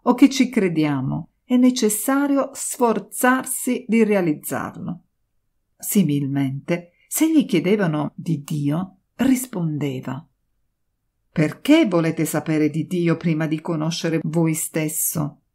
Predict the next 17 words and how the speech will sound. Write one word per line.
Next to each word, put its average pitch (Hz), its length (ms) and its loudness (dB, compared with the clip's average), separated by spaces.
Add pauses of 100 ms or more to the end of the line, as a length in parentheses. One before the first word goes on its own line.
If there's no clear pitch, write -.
(240)
Scoprite 226 800 2
prima 240 380 4
che 233 200 0
cosa 302 360 2
siete." 202 800 -2 (1600)
Il 240 120 0
procedimento 285 800 2
per 143 160 -2
realizzare 143 680 0
la 139 100 -2
ricerca 196 760 -2
viene 254 340 4
descritto 220 640 -2
in 190 140 0
un 190 100 2
capitolo 165 500 0
successivo. - 920 -8